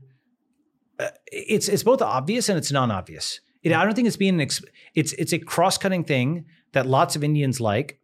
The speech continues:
that has nothing to do with internal Indian conflicts, that is leveling up both left and, of course,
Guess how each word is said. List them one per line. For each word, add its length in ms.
that 120
has 160
nothing 260
to 80
do 60
with 100
internal 400
Indian 360
conflicts, 580
that 100
is 140
leveling 400
up 120
both 160
left 260
and, 200
of 100
course, 240